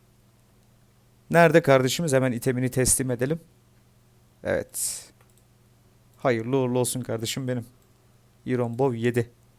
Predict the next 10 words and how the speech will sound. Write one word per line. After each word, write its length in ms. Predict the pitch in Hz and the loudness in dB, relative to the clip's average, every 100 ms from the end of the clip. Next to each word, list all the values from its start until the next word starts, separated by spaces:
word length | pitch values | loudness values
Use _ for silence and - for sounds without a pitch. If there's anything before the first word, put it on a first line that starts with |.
| _ _ | _ _
Temiz 320 | - 151 123 | -2 -2 -2
oldu. 260 | 113 107 113 - _ _ _ _ _ _ _ _ _ _ _ _ _ _ _ _ _ _ _ _ _ _ - - _ - _ | -6 -8 -14 -20 _ _ _ _ _ _ _ _ _ _ _ _ _ _ _ _ _ _ _ _ _ _ -20 -20 _ -20 _
Stone 380 | - - 147 131 | -8 0 0 2
Golem'den 420 | 135 131 131 131 | 2 2 0 -2
gelen 280 | 127 127 127 | 0 0 0
M 240 | 127 127 | 0 0
Z'ye 220 | 120 123 | 0 0
de 60 | 120 | 0
girmek 340 | 117 117 123 | -2 -4 -4
istedim. 280 | - 117 120 | -6 -6 -8